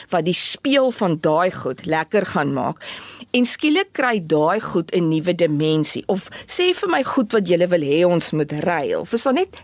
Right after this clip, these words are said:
net dat daar 'n bietjie beplanning is. Dan gaan dink, "Pinterest is my vriendin. Sy is lovely,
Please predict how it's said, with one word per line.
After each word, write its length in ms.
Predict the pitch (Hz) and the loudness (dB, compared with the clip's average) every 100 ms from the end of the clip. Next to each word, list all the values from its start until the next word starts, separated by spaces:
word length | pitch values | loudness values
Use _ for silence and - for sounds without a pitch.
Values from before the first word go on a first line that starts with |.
| - | 0
net 200 | 226 294 | 2 2
dat 160 | 359 | 0
daar 160 | 311 285 | 2 2
'n 40 | |
bietjie 200 | 214 214 | 0 2
beplanning 540 | 208 - 220 185 170 131 | 0 2 2 2 0 -2
is. 100 | 151 | -2
Dan 360 | 208 339 285 254 - - | 0 2 2 0 -2 -12
gaan 200 | - 320 | -4 0
dink, 240 | 254 277 - | 2 0 0
"Pinterest 480 | 277 - 269 226 220 | -2 2 2 2 2
is 120 | - | 2
my 160 | 180 | 0
vriendin. 580 | 185 190 180 151 156 139 | 0 0 2 4 2 2
Sy 160 | - 233 | -2 0
is 300 | 226 226 - | 2 0 0
lovely, 840 | 185 170 175 196 175 156 143 117 | 2 4 4 2 0 -2 -2 -2